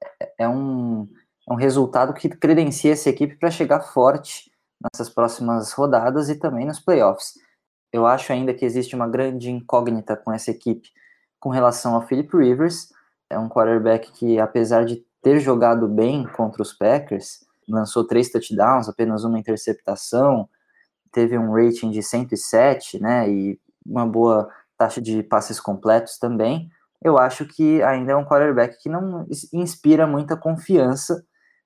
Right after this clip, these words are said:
é, pensando numa equipe fazendo uma corrida pros playoffs, né? É, mas os Colts mostraram coisas importantes também nesse, nesse jogo contra os Packers,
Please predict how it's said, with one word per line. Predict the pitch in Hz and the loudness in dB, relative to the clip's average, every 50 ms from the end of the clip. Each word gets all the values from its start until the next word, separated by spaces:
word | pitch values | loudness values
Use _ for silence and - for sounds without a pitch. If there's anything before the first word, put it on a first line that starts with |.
| _ _ | _ _
é, | - 120 123 120 120 120 | -4 -2 -2 0 -2 -2
pensando | 117 117 147 135 131 123 - - 123 120 123 | -2 -2 -2 -2 -2 -4 -6 -4 -4 -4 -2
numa | 131 131 135 135 | -2 -2 -2 -2
equipe | 135 135 - 131 123 - 147 143 143 - _ _ _ _ _ _ - | -4 -2 -4 -4 -2 -2 -4 -4 -4 -6 _ _ _ _ _ _ -2
fazendo | 143 135 127 127 127 127 135 | 0 0 0 0 0 0 0
uma | 139 139 | 0 0
corrida | 139 - 143 135 123 127 127 | 2 2 0 2 2 2 0
pros | 127 - 151 147 | 2 0 -4 -4
playoffs, | - - 196 196 151 113 92 95 - - - | -2 2 4 4 6 4 4 2 -4 -4 -2
né? | 117 120 139 139 - _ _ _ _ _ _ _ _ _ - | -2 -2 -2 -4 -10 _ _ _ _ _ _ _ _ _ -4
É, | 117 113 113 113 | 0 0 2 0
mas | 113 120 127 135 151 147 | 0 2 2 0 2 0
os | 175 175 | -2 -2
Colts | - - 185 202 190 - | 2 2 2 2 2 0
mostraram | 214 214 208 - - 196 190 190 190 | -2 -2 -2 2 2 4 4 4 2
coisas | 190 - 202 190 185 180 180 | 2 2 2 2 2 0 -2
importantes | 190 190 - 202 202 190 - - 156 156 165 160 160 - | -2 0 4 2 2 2 2 0 2 2 2 0 -2 -6
também | - 139 123 123 123 120 | -6 -4 -4 -2 -2 -2
nesse, | 117 117 117 117 - - 120 120 117 117 110 95 | -4 -4 -6 -6 -6 -4 -2 0 2 2 0 0
nesse | 110 117 117 117 - 123 | -2 -6 -6 -4 -4 -4
jogo | 113 120 113 113 - - | -2 -2 -4 -4 -6 -6
contra | 120 117 117 - | -8 -6 -4 -4
os | 165 160 | -6 -4
Packers, | - - 127 135 139 - 175 175 175 - | 0 2 2 2 2 2 -2 -4 -4 -8